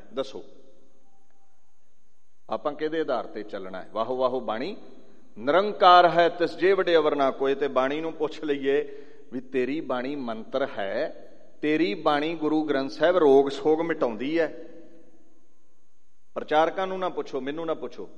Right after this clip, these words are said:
ਕਿਸੇ ਹੋਰ ਨੂੰ ਨਾ ਪੁੱਛੋ। ਗੁਰਦੇਵ ਕਹਿੰਦੇ, "ਮਹਾ ਮੰਤਰ ਨਾਨਕ ਕਥੈ ਹਰ ਕੇ ਗੁਣ ਗਾਈ,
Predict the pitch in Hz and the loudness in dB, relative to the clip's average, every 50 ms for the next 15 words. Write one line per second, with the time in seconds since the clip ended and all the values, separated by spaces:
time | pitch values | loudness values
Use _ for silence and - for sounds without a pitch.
0 | - - 143 139 156 165 160 139 123 135 - 160 160 160 160 147 120 120 127 - | -10 -8 -8 -2 2 4 4 4 4 2 0 0 0 2 2 0 2 0 -4 -2
1 | - 117 95 - - - - - - - - - - - - - - - - - | -2 -4 -4 -4 -6 -12 -12 -12 -12 -12 -12 -14 -14 -14 -14 -14 -14 -12 -12 -12
2 | - - - - 95 87 120 135 127 113 143 143 156 160 156 151 - 160 151 156 | -12 -12 -12 -12 -6 0 2 2 4 6 6 8 8 8 6 4 0 0 0 0
3 | 147 147 151 143 127 113 110 117 131 131 - 156 147 147 143 135 123 123 123 123 | 2 4 4 4 4 4 4 4 4 4 6 4 4 4 4 2 0 -2 -2 -2
4 | 120 120 - - - - 165 165 151 - - - - - - - - - - - | -6 -8 -8 -8 2 4 6 8 8 6 4 -2 -10 -12 -14 -14 -14 -16 -16 -16
5 | - - - - - - - - - 120 135 139 143 143 147 147 156 160 175 190 | -14 -14 -14 -14 -14 -14 -12 -10 -6 -2 0 2 4 6 6 8 8 8 8 6
6 | 202 196 202 190 - - 160 139 - 143 147 139 123 113 123 127 123 - - 139 | 4 2 0 -4 0 2 0 0 2 2 2 2 4 4 2 0 0 0 -2 -2
7 | 131 117 104 113 113 110 95 101 98 95 90 92 87 | -2 0 0 -2 -4 -4 -2 -2 -2 -2 -2 -4 -10